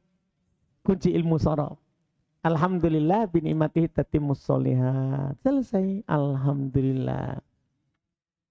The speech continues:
Dah? Tamat kita.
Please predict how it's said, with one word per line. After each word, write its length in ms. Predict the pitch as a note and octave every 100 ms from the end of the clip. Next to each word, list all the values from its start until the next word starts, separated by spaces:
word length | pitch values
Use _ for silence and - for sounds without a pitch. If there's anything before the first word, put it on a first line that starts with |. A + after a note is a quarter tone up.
| _ _ _ _ _ _
Dah? 160 | G#3+ A3+ _ _ _ _ _ _ _ -
Tamat 240 | F3 D3+
kita. 320 | - D#3+ -